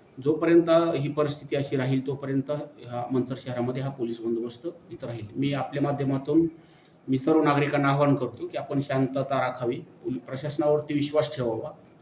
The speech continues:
चर्चेतून हा प्रश्न आपण मार्गी लावणार आहोत. कुणीही कायदा हातात घेईल अशा प्रकारचं वर्तन कुणी करू नये. कायदा सुव्यवस्था बिघडेल अशा प्रकारचं वक्तव्य असेल किंवा सोशल मीडियावरती पोस्ट असेल अशा प्रकारचं वर्तन कुणी करू नये,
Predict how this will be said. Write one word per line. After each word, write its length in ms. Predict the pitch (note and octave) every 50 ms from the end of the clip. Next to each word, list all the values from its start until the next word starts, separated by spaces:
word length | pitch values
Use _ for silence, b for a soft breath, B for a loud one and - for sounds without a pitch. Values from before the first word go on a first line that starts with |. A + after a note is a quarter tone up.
| -
चर्चेतून 440 | D3+ C#3 C3+ - D#3+ D3+ - E3 D#3
हा 100 | D3+ D3
प्रश्न 360 | D3+ - D3 C#3 - - D3+
आपण 320 | D3 D3 C3+ C3 - - C3+
मार्गी 300 | C3 C3 B2+ B2 B2+ B2
लावणार 200 | A#2+ A#2+ A#2+ A#2 A2+
आहोत. 240 | G#2+ G#2 G#2 - - - b b b b b b b b b b b - -
कुणीही 260 | C3+ C#3 D3 D3+ E3+
कायदा 340 | D#3+ D#3 D3 D3 C#3+ D3+ C#3+
हातात 340 | C#3 C#3 C#3 - D3 C#3+ - - - C3 B2
घेईल 420 | A#2 B2+ C3 C3+ C3+ C3 A2 G#2 G#2+ B2+
अशा 160 | C3+ - C3
प्रकारचं 400 | - - B2+ - C#3 C3+ - C3
वर्तन 300 | C3 B2 - - B2+ B2+
कुणी 180 | A#2 A#2+ A#2+ A#2
करू 300 | A#2 B2 A#2 A#2 A2 G#2+
नये. 100 | A2 - - - -
कायदा 280 | B2 C3 B2+ C3+ C#3 C#3
सुव्यवस्था 380 | - C#3+ C#3+ C#3+ C#3 - D3
बिघडेल 400 | C#3 B2+ B2+ C3+ B2+ D3 D3+ D3
अशा 200 | C#3 C#3 - -
प्रकारचं 420 | - - C#3 - D3 C#3 - - D3
वक्तव्य 420 | C#3+ C#3+ D3 - - E3 D#3+ D3+
असेल 280 | C#3+ C3 - - B2+ A#2+ B2 C3
किंवा 300 | C3+ C3 C3 C3 C3 C3
सोशल 380 | - - C#3 C3+ - D3 D3
मीडियावरती 560 | D3 C#3+ C#3 C3+ C3+ C#3 C#3 C#3+ C#3 C#3 -
पोस्ट 340 | - - E3 E3 E3 D#3+ -
असेल 340 | D3+ C#3 - - C3+ A#2+ A#2
अशा 200 | - - - C#3+
प्रकारचं 560 | - - C#3 - - C#3+ C3+ - - D3+ D3+
वर्तन 320 | D3 C3 - - D#3 D#3 -
कुणी 160 | D3 C#3 C#3
करू 280 | C3+ C#3+ C3 C3 B2+
नये, 140 | A#2+ A#2+ A#2+